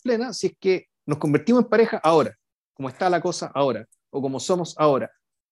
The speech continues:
¿Por qué? Porque, volvemos, y, y la idea del Romeo y Julieta, delante de Romeo y Julieta, porque básicamente Romeo y Julieta no podían estar juntos porque el entorno se lo impedía.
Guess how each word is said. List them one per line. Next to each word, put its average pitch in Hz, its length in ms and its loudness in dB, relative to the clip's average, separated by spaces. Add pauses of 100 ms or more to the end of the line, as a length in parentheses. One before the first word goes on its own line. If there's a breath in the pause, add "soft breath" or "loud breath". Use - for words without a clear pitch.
(220)
¿Por 156 180 -4
qué? 233 320 4
Porque, 185 360 2
volvemos, 139 380 0
y, 139 60 -2
y 135 100 -2
la 139 100 0
idea 165 240 0
del 165 140 -4
Romeo 160 260 -4
y 165 40 0
Julieta, 160 440 -2
delante 151 300 -4
de 190 80 -4
Romeo 175 160 -4
y - 20 -6
Julieta, 185 400 -4
porque - 240 -14
básicamente 156 460 -4
Romeo 135 180 -2
y 143 40 -6
Julieta 180 280 0
no 156 80 -2
podían 143 200 -2
estar 139 200 -10
juntos 196 400 -6
porque 143 220 -4
el 120 80 0
entorno 208 280 -2
se 202 140 -2
lo 175 80 4
impedía. 165 480 0